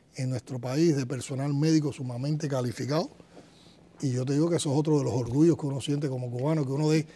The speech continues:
eh, a-, demande algo a nuestro personal científico, dentro de ellos a los jóvenes, y que haya respuestas inmediatas, pero respuestas elevadas, o sea, respuestas que están al nivel de cualquier, eh,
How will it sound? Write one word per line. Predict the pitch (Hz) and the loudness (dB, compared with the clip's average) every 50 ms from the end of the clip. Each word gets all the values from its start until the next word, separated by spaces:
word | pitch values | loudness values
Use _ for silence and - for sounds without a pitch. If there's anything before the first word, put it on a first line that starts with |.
| - - - - - _ - - - 339 | -20 -20 -20 -20 -20 _ -20 -14 -10 -4
eh, | 262 147 135 135 131 - - _ - _ - - - | -4 -2 -4 -4 -6 -12 -20 _ -20 _ -20 -18 -12
a-, | - - 151 - - - - - - | -8 -6 -6 -6 -6 -8 -8 -6 -2
demande | 165 143 156 147 143 165 190 202 190 165 160 165 | 2 4 4 6 6 6 6 6 8 8 8 8
algo | 180 190 180 156 160 151 | 8 8 8 6 4 4
a | 143 | 2
nuestro | 143 131 - 170 139 | 2 -2 -2 -4 -4
personal | 135 135 120 - 147 156 170 | -4 -4 -4 -4 -4 -4 -2
científico, | 160 165 143 131 151 180 160 160 151 143 139 | -2 -2 -2 0 0 0 0 2 2 2 0
dentro | 131 117 - 151 151 | 0 -2 -2 0 2
de | 165 | 4
ellos | 180 180 | 6 6
a | 165 | 6
los | 156 127 | 4 4
jóvenes, | 147 185 196 208 208 190 175 - - | 4 4 4 4 2 0 -2 -4 -2
y | 165 139 | -2 -2
que | - - | 0 0
haya | 143 160 190 175 | 0 2 2 0
respuestas | 131 147 123 - - 180 175 165 - 160 | 0 -4 -6 -6 -2 -2 -2 -2 0 0
inmediatas, | 147 151 143 147 143 151 190 202 202 202 180 - - - - - _ | 2 2 2 2 4 6 6 6 4 2 -6 -10 -16 -20 -20 -16 _
pero | - 156 143 139 | -2 0 0 0
respuestas | - 139 123 - - - 165 175 175 - 226 220 208 170 151 135 143 | 0 0 -2 -4 0 2 4 4 4 4 2 2 4 2 2 0 0
elevadas, | 147 131 127 135 139 165 170 151 131 113 | 0 0 0 2 4 4 6 6 4 2
o | 117 117 | 0 -2
sea, | 135 151 135 123 | -2 -4 -4 -4
respuestas | 123 117 - - - 175 185 - - 214 185 - - - - - - - - _ _ - | -6 -8 -8 -4 -4 -4 -4 -4 -6 -10 -10 -10 -16 -20 -20 -20 -20 -20 -20 _ _ -4
que | - 127 | -4 -4
están | - - - 156 170 185 185 | -4 -2 0 2 2 4 4
al | 175 151 143 | 4 2 2
nivel | 143 139 147 165 185 175 | 2 2 2 2 2 2
de | 170 156 | 0 0
cualquier, | 139 151 135 127 117 - 147 147 151 151 143 127 113 107 104 - - - - - - - - _ _ _ - _ - - | 0 -2 -4 -4 -6 -2 0 2 2 2 2 0 -4 -10 -14 -16 -20 -20 -20 -20 -20 -20 -20 _ _ _ -20 _ -12 -8
eh, | 151 131 123 120 113 113 110 101 101 110 | -6 -4 -4 -4 -6 -6 -8 -8 -8 -10